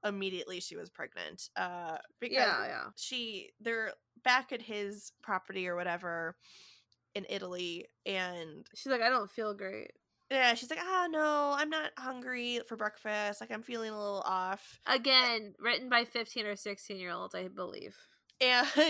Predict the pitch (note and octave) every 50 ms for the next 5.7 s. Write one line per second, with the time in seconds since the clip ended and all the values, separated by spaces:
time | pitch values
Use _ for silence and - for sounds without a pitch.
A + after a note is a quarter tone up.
0 | C#4 B3+ A#3+ - B3 B3 B3 B3 A#3 - B3 C4 - - A#3+ A#3+ A#3+ - - C4+
1 | C#4+ - - C#4+ A#3+ G#3+ - G3 F#3+ F#3+ F#3 F#3 F#3+ G3 G3 - B3 B3 A#3+ A3+
2 | A#3 A#3 - A#3 A#3 - - G3 F3+ F3 F3+ F3 F3+ F#3 - _ - F4 - -
3 | - - - G4 - - - C5+ - - - - - - - - C5 C#5 - -
4 | - - - A4+ A4+ - - C4+ A#3+ A#3 A#3 A#3 A3+ - - - - - - -
5 | D4+ - A#3 G3 A#3 A3+ A3+ A3 A3 G#3+ G3+ G3+ -